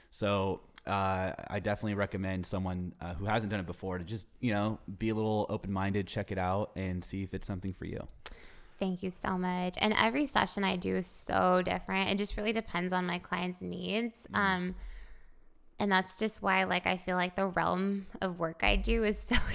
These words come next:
Speaker 2: unique. I love it. But I appreciate your feedback on that.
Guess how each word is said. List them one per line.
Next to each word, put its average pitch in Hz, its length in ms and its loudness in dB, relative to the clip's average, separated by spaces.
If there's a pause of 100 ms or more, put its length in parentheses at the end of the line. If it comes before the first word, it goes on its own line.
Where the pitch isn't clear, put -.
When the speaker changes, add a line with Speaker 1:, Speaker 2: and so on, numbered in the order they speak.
(120)
Speaker 2:
unique. 185 400 2
I 78 120 4
love 90 260 2
it. - 200 4
But - 120 2
I - 80 8
appreciate 208 560 -2
your 185 120 -4
feedback 180 480 -4
on - 140 -2
that. 73 240 -6